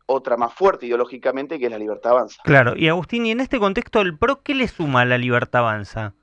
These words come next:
Speaker 2: ¿Qué le aporta la li-, eh, el pro a la Libertad Avanza? Eh, vos decías, bueno, estos dos modestos
Speaker 1: Mm.
Speaker 2: lugares, eh, es
Speaker 1: Ujú.
Speaker 2: cierto, eh, no, no, no parece ser un,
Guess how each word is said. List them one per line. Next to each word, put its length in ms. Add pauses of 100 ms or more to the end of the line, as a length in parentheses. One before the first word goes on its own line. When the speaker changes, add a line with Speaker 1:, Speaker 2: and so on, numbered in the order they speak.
(120)
Speaker 2:
¿Qué 120
le 120
aporta 480
la 140
li-, 160 (140)
eh, 480
el 200
pro 380 (320)
a 100
la 120
Libertad 420
Avanza? 580
Eh, 160
vos 380
decías, 320
bueno, 260
estos 300
dos 160
modestos 580
Speaker 1:
Mm. 40
Speaker 2:
lugares, 600 (400)
eh, 540 (100)
es 120
Speaker 1:
Ujú. 80
Speaker 2:
cierto, 680
eh, 380
no, 200
no, 520
no 200
parece 380
ser 220
un, 200